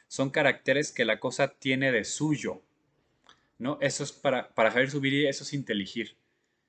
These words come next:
¿no? Que es distinto a razonar. O sea, inteligir para Zubiri no tiene que ver con voy a hacer mi teoría sobre la física cuántica. No, eso no es inteligir. Para Javier Zubiri, inteligir es captar las cosas de suyo, con esa alteridad,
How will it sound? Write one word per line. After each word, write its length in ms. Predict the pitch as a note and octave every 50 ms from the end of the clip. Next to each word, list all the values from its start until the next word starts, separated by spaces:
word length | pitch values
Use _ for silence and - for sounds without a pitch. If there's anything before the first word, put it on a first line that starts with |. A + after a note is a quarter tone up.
| _ _ _ _ _
¿no? 360 | G#2+ G#2 A2 C3+ F3+ F#3+ -
Que 80 | - B2
es 100 | A#2 B2+
distinto 420 | D3 C#3+ - - C#3 C3 - D3+
a 60 | C3+
razonar. 640 | - - A2+ G#2 - - G2 F#2+ G#2 A#2 A#2+ - - _ _ _ _ _ _ _ _ _ _ _ _ _ _ _ _ _ _
O 40 | -
sea, 100 | - A2+
inteligir 560 | G#2+ G2+ A#2 A2+ A#2 A#2 - D#3 D#3+ D#3+ D#3+
para 180 | - E3 D#3+ D3+
Zubiri 360 | - C#3 B2 C3 C#3+ D3+ D3
no 160 | C#3+ C#3+ C#3
tiene 240 | - D3 D3 D3 C#3+
que 100 | - B2
ver 260 | A#2 A#2+ A#2+ B2 -
con 460 | - C3 B2 B2 B2+ B2+ C3 B2+ - - _ _ _ _ _ _
voy 280 | - - A#2 A#2 A#2+ B2+
a 60 | B2+
hacer 200 | B2 - C3 B2
mi 140 | B2+ C3+ C3
teoría 720 | B2+ - A2+ G2+ G#2 A#2 B2 B2+ C3 B2+ B2+ B2 B2 A#2+
sobre 920 | A#2+ - - B2 A#2+ B2 B2+ A#2+ A#2+ A#2+ A#2+ A#2+ A#2+ A#2+ A#2+ A#2 A2+ G2
la 120 | G2 G2 F#2+
física 400 | - A#2+ A2+ A#2 G#2+ - G2 -
cuántica. 400 | A2 G#2 G2+ - - - - F2
No, 180 | F2+ F#2+ F#2+
eso 180 | G2+ G#2 - B2
no 80 | A#2 A#2
es 120 | A2 -
inteligir. 500 | A#2+ G#2 - F#2+ F2+ - - G3 G3 - _ _ _
Para 180 | - G2+ G2+
Javier 300 | G2 - G#2 G#2 A#2 A#2
Zubiri, 260 | - D3 C3 C#3 C#3+ D3+
inteligir 680 | D3 B2 - A2 G#2 G#2 G2+ - - D3+ D#3+ D#3+ - - - - - - -
es 200 | - B2 - -
captar 500 | - D3 D3 - - - C#3 C3+ D3 C#3+
las 240 | D3 C3+ B2+ - -
cosas 380 | - C#3+ C3+ - D3 C#3 B2
de 100 | A2+ G#2
suyo, 400 | - - - C3+ C3+ A#2 A2+ G2+
con 160 | - G#2+ G#2+
esa 180 | A2+ A2 - C3+
alteridad, 640 | B2+ B2 B2 - G#2+ G2 G2 G2 G#2 G#2+ G2+ G2